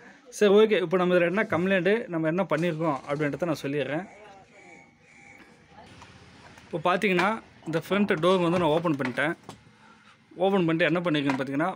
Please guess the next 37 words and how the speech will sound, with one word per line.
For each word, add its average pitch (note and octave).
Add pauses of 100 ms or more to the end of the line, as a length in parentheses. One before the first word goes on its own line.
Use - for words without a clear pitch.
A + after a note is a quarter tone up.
(100)
மேனுவலாவே G#3
எல்லாமே F3
ready D#3
பண்ணியிருக்கேன். C3+ (2750)
மேனுவலாவே F3+
ஒரு E3
மூணு E3
control F3
வச்சு, D#3 (680)
ஆ, D3+
எல்லாமே D#3+
ready D#3+
பண்ணியிருக்கேன். D#3
இந்த E3+
டிஸ்ப்ளேக்கு G3+
மட்டும் G3+
ஒரு E3
old G#3
type F3+
யூ F3+
எஸ் G3
பி E3+
board F3
வந்து E3
நான் C#3+
யூஸ் D3
பண்ணியிருப்பேன். C#3 (560)
இந்த F3+
போர்டுக்கு G#3+
உண்டான G3
ஃபைவ் F#3+
வோல்ட் F#3+
எல்லாமே F3
வந்து F3
மெயின் D#3+
போர்டுலேருந்து D3+
வந்துரும். D3+